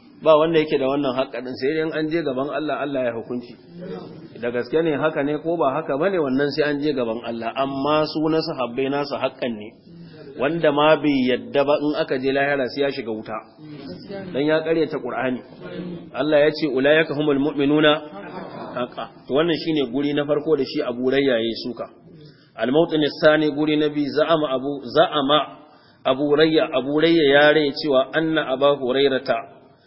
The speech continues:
shi Abu, anna Aba Hurairata, haka ne ko?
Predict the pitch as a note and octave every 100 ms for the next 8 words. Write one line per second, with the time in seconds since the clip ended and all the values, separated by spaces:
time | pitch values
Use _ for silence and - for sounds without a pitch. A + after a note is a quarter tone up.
0 | _ - - F3 F#3+ D#3+ D3+ D#3+ D#3+ D#3+
1 | F3 D#3+ C#3 C3+ D3+ C#3 C3+ D3 C#3+ C3
2 | A#2+ A#2 - - _ - - - C#3 D3+
3 | C#3 C#3 F3